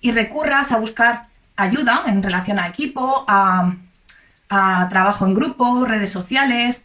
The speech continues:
esa apertura a la re-, a través de las redes sociales, porque estás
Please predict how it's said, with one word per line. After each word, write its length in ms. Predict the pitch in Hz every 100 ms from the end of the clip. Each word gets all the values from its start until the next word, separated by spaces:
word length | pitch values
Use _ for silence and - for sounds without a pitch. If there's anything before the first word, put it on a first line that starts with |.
| _ _
esa 180 | 226 226
apertura 680 | 226 202 185 160 240 240 269 -
a 100 | 208
la 80 | 202
re-, 160 | 208
a 120 | 202 196
través 200 | 196 214
de 60 |
las 120 | 202
redes 180 | 196 220
sociales, 520 | 214 208 262 247 254 - _ -
porque 200 | - 254
estás 460 | 254 - 220 226 -